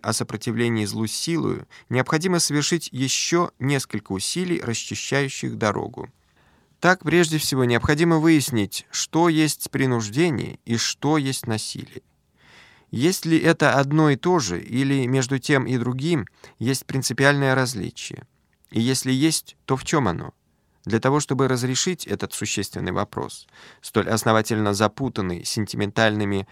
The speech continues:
моралистами и к тому же страдающий от недостатка соответствующих слов в языке, следует обратиться сначала к общему родовому понятию, которое можно условно обозначить термином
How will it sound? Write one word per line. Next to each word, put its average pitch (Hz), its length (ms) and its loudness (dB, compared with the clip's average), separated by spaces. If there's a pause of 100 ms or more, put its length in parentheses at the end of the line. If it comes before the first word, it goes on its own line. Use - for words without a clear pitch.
(100)
моралистами 95 880 -2 (300)
и 113 80 -4
к 113 40 -8
тому 147 200 6
же 147 100 2
страдающий 135 720 2
от 110 100 0
недостатка 120 640 0
соответствующих 107 760 -2
слов 107 260 0
в 101 40 -8
языке, 98 540 -4 (540)
следует 165 420 2
обратиться 156 480 2
сначала 143 480 2
к - 160 -8
общему 151 480 2
родовому 123 500 2
понятию, 139 760 0 (240)
которое 143 340 2
можно 143 300 4
условно 139 420 2
обозначить 120 540 2
термином 127 560 0